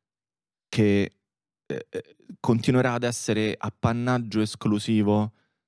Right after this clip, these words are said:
degli esseri umani in futuro, in quanto riguarda, per quanto riguarda, ehm, l-, manodopera, cioè, comunque sia ra-, il raggiungimento di un obiettivo. Lo sai che cos'è che una macchina non si accolla?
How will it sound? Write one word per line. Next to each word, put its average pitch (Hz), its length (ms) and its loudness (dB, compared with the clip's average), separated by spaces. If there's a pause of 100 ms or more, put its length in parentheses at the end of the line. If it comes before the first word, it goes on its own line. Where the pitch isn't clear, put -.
(120)
degli 98 260 -4
esseri 98 320 -2
umani 95 380 2
in 87 100 -2
futuro, 85 640 0 (120)
in 90 80 -8
quanto - 260 -6
riguarda, 87 400 -4
per 90 120 -8
quanto 98 220 -8
riguarda, 90 580 -4
ehm, 73 920 -8 (920)
l-, - 80 -18 (260)
manodopera, 101 680 0
cioè, 95 160 -4
comunque 107 340 -2
sia 110 140 2
ra-, 104 180 -2
il 101 160 -4
raggiungimento 107 560 -4
di 101 80 -6
un 101 80 -2
obiettivo. 98 560 -6 (100)
Lo - 240 -20
sai 131 160 -2
che 101 140 -8
cos'è 107 280 -4
che 107 120 -8
una 98 140 -4
macchina 104 380 -4
non 92 160 -2
si - 160 -10
accolla? 82 640 -2